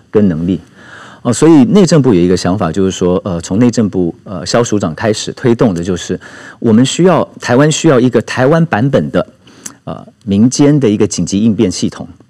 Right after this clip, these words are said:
啊，他们效仿的、参考的是美国fema，呃，联邦紧急，呃，这个管理署下面的一个社区计划，叫做C E R T，cert，Community Emergency Response Team。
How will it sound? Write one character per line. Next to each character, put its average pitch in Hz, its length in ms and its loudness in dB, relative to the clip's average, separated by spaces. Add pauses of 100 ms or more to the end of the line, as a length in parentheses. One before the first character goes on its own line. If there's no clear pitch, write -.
(460)
啊， - 160 -16
他 151 160 -2
们 147 120 2
效 - 200 0
仿 76 200 -4
的、 71 160 -12
参 151 220 -2
考 85 180 -2
的 76 140 -8
是 90 420 -2
美 92 200 -2
国 92 160 -2
fema， 131 400 2 (380)
呃， - 160 -16
联 95 260 -2
邦 127 240 0
紧 80 240 -6
急， 87 420 -4 (160)
呃， 80 240 -16
这 95 160 -6
个 82 180 -6
管 90 240 -2
理 120 120 2
署 73 260 -6
下 170 240 -2
面 127 160 2
的 87 80 -4
一 85 140 -6
个 85 100 -8
社 - 220 0
区 107 160 -4
计 95 180 -4
划， 80 240 -8
叫 92 220 -4
做 85 240 -4
C - 300 -2
E 143 200 0
R 92 200 -6
T，cert，Community - 1900 -2
Emergency 98 640 -2
Response 82 480 -8
Team。 82 260 -10